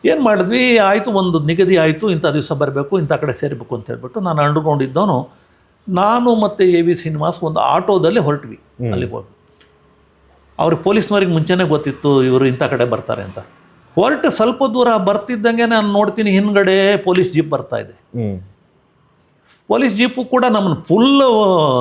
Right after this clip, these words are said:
Speaker 1: ಫಾಲೋ ಮಾಡೋ ರೀತಿ ಬರ್ತಾ ಇರ್ಲಿಲ್ಲ, ಗೊತ್ತಾಗದಂಗೆ ಅವರು ತಪ್ಸ್ಕೊಂಡು, ಅವರು ಸ್ಟ್ರಾಟಜಿ ಮಾಡಿದ್ರು ಹೆಂಗೆ ಹಿಡಿಬೇಕು ಅಂತೇಳಿ. ಬರ್ತಾ ಇತ್ತು, ನನಗೆ ಅವಾಗ ಅನುಮಾನ ಶುರು ಆಯ್ತು. ಕೊನೆಗೆ ಏನ್ ಮಾಡೋದು ಅಂತ ಗೊತ್ತಾಗಿಲ್ಲ. ಹೋದ್ವಿ, ಹೋದ್ವಿ, ಅಲ್ಲಿ ಹಟ್ ಒಳಗಡೆ ಕೂತ್ಕೊಂಡ್ವಿ. ಕೂತ್ಕೊಂಡು ಚರ್ಚೆ ಮಾಡ್ಬೇಕು ಅಂತ ಅವರು ಒಂದು ಸ್ಟೂಡೆಂಟ್ ಲೀಡರ್ ಎರಡು ಮೂರು ಜನ ಇದ್ರು.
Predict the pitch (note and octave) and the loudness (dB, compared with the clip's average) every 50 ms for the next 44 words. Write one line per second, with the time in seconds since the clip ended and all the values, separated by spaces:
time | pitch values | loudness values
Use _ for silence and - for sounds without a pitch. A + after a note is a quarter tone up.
0 | A#2+ A2+ A2+ G#2+ A#2 G#2 G#2 B2+ B2 - - C#3 C#3+ F3 A3 A3 A3+ G#3+ A3 A3 | 0 0 -2 -4 -4 -6 -6 -8 -10 -4 -2 0 2 2 4 2 2 2 2 2
1 | G3+ G#3+ G#3 A3+ F3 F3+ E3+ F3 F3+ E3 D#3 D#3 C#3+ C3+ A#2+ D3 D#3+ D#3+ - F#3+ | 2 2 0 0 0 0 -2 0 0 0 2 2 0 0 0 -2 -2 0 0 2
2 | G3 F#3+ F#3+ F3 D3+ E3+ F#3+ F3+ - D#3+ E3 - - F3+ B2+ C3 F#3 C4+ C4+ A#3+ | 2 2 2 2 2 2 0 0 -2 -4 -4 -4 -6 -2 0 0 0 0 0 0
3 | G3+ D3+ C#3 C3+ A2+ G#2+ G#2+ G#2 - - - - C#3+ D3 C#3+ G3 G3+ G#3+ G3+ F3 | 0 0 0 -2 -4 -6 -8 -10 -12 -12 -6 -4 -4 -2 0 0 0 2 2 2
4 | D#3+ D3 B2+ A#2+ A#2 A#2 - D3+ C3+ C3 B2 A2+ A#2+ - - A2+ G2+ - G#2+ G2 | 2 0 0 -2 -4 -4 -2 -2 -2 -2 -2 -4 -6 -8 -14 -16 -14 -14 -16 -16
5 | - _ _ _ _ _ - A3 A3+ A3+ - B3+ A3+ G#3+ G#3+ - A#3+ A3 G#3 G3+ | -18 _ _ _ _ _ -2 -2 -2 0 0 0 0 0 -2 -4 -6 -4 -4 -4
6 | G3+ F3 E3+ F#3+ G3 F3+ F#3+ A#3+ D#4+ E4+ E4 D#4+ G#3 - - F#3 D#3 C3 B2 - | -2 0 0 2 2 2 2 0 0 -2 0 0 0 0 0 -2 -2 -2 -4 -6
7 | - G2 _ _ _ _ _ - _ _ _ _ _ _ _ _ _ _ _ _ | -10 -20 _ _ _ _ _ -20 _ _ _ _ _ _ _ _ _ _ _ _
8 | _ _ _ - - - B3 C4+ B3+ G#3+ A3+ C4+ C4+ B3+ A#3 A3+ G#3 G#3 F#3+ G#3 | _ _ _ -4 -4 -2 0 0 2 2 2 2 2 2 2 2 2 2 2 0
9 | G3+ G3+ G#3 G3+ E3+ F#3 F#3 G3 G3+ G3+ F#3+ G3+ G#3+ - F#3+ D#3+ A3 A#3+ F#3 F#3 | -2 0 0 0 0 0 0 2 0 0 2 2 2 2 2 2 2 0 0 2
10 | E3 D#3+ C#3+ G3 A3 G#3 F3 E3+ G3+ A#3 A3 F#3+ E3+ E3+ D#3 C#3+ C#3 A#2+ - F#3+ | 0 2 2 2 2 0 -2 -2 0 0 2 2 2 2 2 2 2 0 -2 -4
11 | F3+ F3+ - F3 E3+ D#3+ D#3 D#3 E3+ A3+ A#3 G#3+ F3+ - - F3+ F3+ - E3+ D3 | -4 0 0 2 2 2 2 2 2 2 2 2 0 0 -2 -2 -2 -2 -6 -4
12 | B2 A#2+ B2 - F#3+ F#3+ - - F#3 F3 E3 D#3 D3+ C#3+ C3 C3 B2+ B2 C3 D3 | -4 -4 -2 -2 -2 -4 -2 -6 -6 -4 0 0 2 2 2 2 0 -2 -4 -6
13 | D#3+ F3 D#3+ D3+ B2+ A#2+ - - E3 - - G#3 F#3 F3 E3 D3+ C3+ C#3+ C#3+ - | -8 -8 -8 -8 -8 -8 -4 -4 -4 -2 0 0 0 2 0 0 0 -2 -4 -4
14 | F3 E3+ G3+ F3 D#3 D#3+ D#3+ D#3+ D3 C#3+ C#3+ C#3 C3 C3+ B2+ B2+ - - D#3 D3 | -4 -2 0 0 2 2 2 2 2 2 0 -2 -4 -2 -4 -4 -2 -2 0 0
15 | D3 D3 C3+ C#3+ C#3+ C#3+ C#3+ C#3 B2 B2 C3 C3 B2 A#2 B2+ B2 B2 A2+ A#2 E3 | 0 0 0 -2 -4 -2 0 -2 0 0 -2 -6 -4 -4 -6 -4 -4 -6 -6 -8
16 | G#3+ | -12